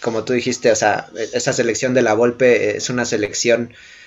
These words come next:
yo creo que desde la Volpe México no tiene una, una, un estilo, una estructura tal como la que imprimió en, en esa selección el bigotón.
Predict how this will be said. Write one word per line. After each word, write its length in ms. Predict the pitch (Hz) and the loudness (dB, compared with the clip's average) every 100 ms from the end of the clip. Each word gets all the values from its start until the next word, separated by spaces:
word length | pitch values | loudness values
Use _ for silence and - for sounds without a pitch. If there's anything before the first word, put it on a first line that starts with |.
| _ | _
yo 160 | 123 143 | 2 2
creo 320 | 156 151 160 | 6 6 6
que 140 | 147 - | 4 -2
desde 300 | 120 110 113 | 0 0 2
la 100 | 110 | 2
Volpe 420 | 123 123 135 120 | 2 2 4 4
México 380 | 120 120 - 120 | 2 -4 -2 -2
no 140 | 120 | -2
tiene 220 | 127 127 | -2 -2
una, 260 | 120 113 107 | 0 -2 -4
una, 260 | 120 120 - | -4 -4 -2
un 160 | 131 | 0
estilo, 420 | 127 - 135 123 123 | -2 0 0 2 2
una 100 | 127 | 0
estructura 640 | - 113 - 127 123 117 | -4 -6 -4 2 4 4
tal 220 | 120 123 | 4 2
como 320 | 123 113 - | 0 -4 -4
la 160 | 107 101 | -4 -4
que 80 | 110 | -6
imprimió 420 | 107 110 107 117 | -8 -6 -4 -4
en, 120 | 117 | -4
en 160 | 113 110 | -4 -6
esa 180 | - 110 | -6 -6
selección 480 | 98 98 - 123 | -6 -6 -2 0
el 100 | 113 | 0
bigotón. 480 | 110 110 107 135 165 | 0 -2 2 2 2